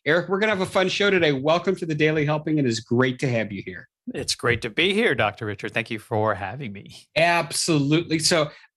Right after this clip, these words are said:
Speaker 1: before we even get into all of these different things and awesome things you're doing, I wanna peel back the onion a little bit, find out your superhero origin story. So talk to us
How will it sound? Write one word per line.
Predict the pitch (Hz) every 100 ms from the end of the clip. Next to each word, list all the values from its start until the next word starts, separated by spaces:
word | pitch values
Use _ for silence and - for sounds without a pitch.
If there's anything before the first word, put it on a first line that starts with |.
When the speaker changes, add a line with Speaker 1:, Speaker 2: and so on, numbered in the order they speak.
| _ _ 120
Speaker 1:
before | 185 - 254 277
we | 247 -
even | - 202 185
get | 147 160
into | 170 165 151 - 165
all | 180 202 196
of | 185
these | 170 160
different | 151 151 160 135
things | - 147 147 135
and | 135
awesome | 135 147 147 127
things | 143 131
you're | 135
doing, | 123 151 143 131 127 _ _ 160
I |
wanna | 254 214
peel | - 185 180
back | 165 151 151
the | - 123
onion | 147 156 151
a |
little | 151 147
bit, | 151 151 -
find | 139 160 143
out | 135 135 127 - _
your | 143 131
superhero | - 175 170 156 127 151 147 135 - -
origin | 143 151 139 135
story. | 127 - - 143 135 131 131 127 - -
So | - 170 151 -
talk | - - 302 330 -
to | 240
us | 170 147 -